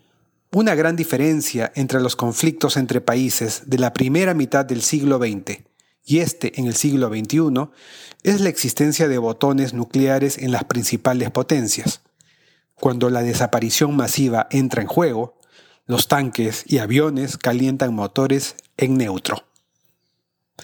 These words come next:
Además, en este siglo de impresionante interrelación económica entre naciones,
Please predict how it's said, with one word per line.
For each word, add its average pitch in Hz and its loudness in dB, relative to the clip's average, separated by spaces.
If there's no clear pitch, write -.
Además, 175 0
en 151 2
este 165 2
siglo 165 2
de 147 -2
impresionante 147 2
interrelación 139 0
económica 131 2
entre 113 -4
naciones, 117 -2